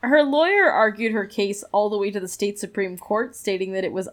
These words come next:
unfair to confine her as she'd never been convicted of any crime and had not been given a trial or a fair hearing, which was a violation of her rights. The judge said that he sympathized,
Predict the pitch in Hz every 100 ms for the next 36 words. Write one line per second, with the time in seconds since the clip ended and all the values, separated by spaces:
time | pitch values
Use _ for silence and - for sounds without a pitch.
0 | - 339 311 - 320 311 285 233 220 302
1 | 330 277 208 180 202 - 196 190 226 330
2 | 302 254 226 196 202 190 180 - 302 302
3 | - 247 220 196 196 - _ _ - 208
4 | 214 277 277 247 262 220 180 190 - 180
5 | - - 214 233 277 185 196 196 - 202
6 | 208 294 311 175 175 185 196 190 214 165
7 | 185 175 175 196 190 220 226 277 175 -
8 | - _ _ _ _ _ _ _ _ -
9 | 208 381 403 381 285 240 226 - 453 392
10 | 233 202 320 381